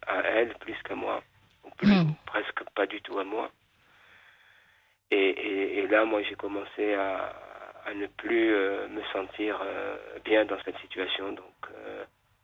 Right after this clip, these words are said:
Speaker 1: en commun accord, euh, on s'est séparés, mais, euh, aujourd'hui, euh, on, on garde une, une très belle amitié.
Speaker 2: Oui.
Speaker 1: Mais c'est vrai que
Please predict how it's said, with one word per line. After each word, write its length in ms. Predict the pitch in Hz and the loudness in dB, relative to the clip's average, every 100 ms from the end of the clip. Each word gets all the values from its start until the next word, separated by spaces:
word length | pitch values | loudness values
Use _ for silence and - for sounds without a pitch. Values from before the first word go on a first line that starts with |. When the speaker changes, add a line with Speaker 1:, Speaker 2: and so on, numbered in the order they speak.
| _ _ _ _ _ - | _ _ _ _ _ -8
Speaker 1:
en 80 | 98 | 2
commun 340 | 107 101 101 | 6 8 6
accord, 540 | 95 - 104 113 107 | 6 4 4 6 4
euh, 340 | 95 92 92 92 95 - - - _ _ _ _ _ _ _ | 0 -4 -6 -8 -12 -16 -20 -20 _ _ _ _ _ _ _
on 60 | - - | -12 -8
s'est 120 | 92 | -2
séparés, 520 | 104 98 92 95 113 | 0 2 4 4 2
mais, 420 | 110 95 95 95 90 | 2 -2 -6 -8 -8
euh, 180 | 90 87 - _ _ _ _ _ _ _ 92 | -8 -12 -16 _ _ _ _ _ _ _ -8
aujourd'hui, 580 | 98 95 95 104 110 | -4 -2 0 4 6
euh, 280 | 98 90 98 95 - - - | 4 4 -2 -6 -12 -16 -12
on, 60 | 92 92 - - | -10 -10 -14 -8
on 20 | |
garde 220 | 104 98 | -4 -2
une, 220 | 98 92 | -4 -4
une 300 | 92 92 - - | -8 -10 -16 -14
très 140 | - | -6
belle 160 | - 92 | -2 0
amitié. 540 | 90 92 - 110 127 - _ - - | 0 -2 -2 0 0 -2 _ -12 4
Speaker 2:
Oui. 260 | 160 151 220 - _ _ _ _ - - _ _ _ _ - | 6 6 0 -8 _ _ _ _ -20 -20 _ _ _ _ -10
Speaker 1:
Mais 200 | 95 87 92 | -2 0 2
c'est 80 | 92 | 0
vrai 260 | 92 95 104 | 4 4 4
que 460 | - 92 92 90 | 0 0 0 -2